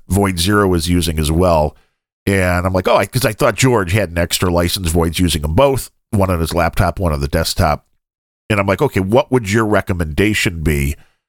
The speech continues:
between M Air List and Mix, the software that I've been using to do the pre-shows for the No Agenda stream?"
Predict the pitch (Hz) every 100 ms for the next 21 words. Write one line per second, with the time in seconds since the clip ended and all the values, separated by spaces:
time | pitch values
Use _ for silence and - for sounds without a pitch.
0 | _ 117 - 123 113 104 101 113 98 85
1 | 117 117 98 82 90 - - 127 156 -
2 | - - - 95 - 87 - 95 87 78
3 | 85 80 85 90 95 107 90 98 87 87
4 | 80 - 120 90 110 87 82 - - 98
5 | 76 69 92 87 82 151 135 - 131 120
6 | 110 107